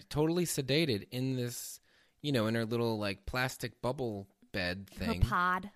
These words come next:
Speaker 2: yeah.
Speaker 1: And, you know, you can maybe, when they're coming in to do something with her, reach through and put a finger on.
Speaker 2: Right, but she's sleeping.
Speaker 1: Yeah.
Speaker 2: Well, sedated, not necessarily sleeping. But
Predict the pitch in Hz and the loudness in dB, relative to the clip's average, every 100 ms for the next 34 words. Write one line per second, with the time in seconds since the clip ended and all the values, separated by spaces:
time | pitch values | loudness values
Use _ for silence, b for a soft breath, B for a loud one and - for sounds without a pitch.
0 | - 196 165 185 - _ - 113 113 117 | -10 -6 -6 -6 -12 _ -2 0 4 4
1 | 113 104 110 127 110 107 104 _ - 113 | 4 2 0 0 0 -2 -6 _ -8 0
2 | 120 131 127 107 113 117 113 110 104 127 | 4 4 4 4 2 -2 -4 -2 -2 -2
3 | 117 117 113 107 110 113 110 98 95 95 | -2 0 -2 -2 -2 -2 -4 -4 -6 -4
4 | 101 104 - 107 - - 117 104 92 92 | -6 -8 -8 -6 -4 -4 -2 -2 -2 -6
5 | 95 _ _ _ _ - 110 - 120 113 | -10 _ _ _ _ -6 -6 -6 -6 -4
6 | 98 90 92 120 _ _ - 202 180 - | -4 -4 -6 -10 _ _ -6 -2 -2 -2
7 | - - 226 208 - 247 240 175 156 175 | -2 0 0 2 0 4 2 2 0 -2
8 | 196 123 107 - 185 160 - - 214 208 | 0 0 -2 0 0 0 -4 -2 2 2
9 | 175 151 156 175 _ _ _ - 175 202 | 2 -2 -10 -14 _ _ _ -10 -8 -6
10 | 170 - 180 165 160 - 170 165 165 180 | -6 -6 -6 -4 -6 -6 -6 -6 -4 -6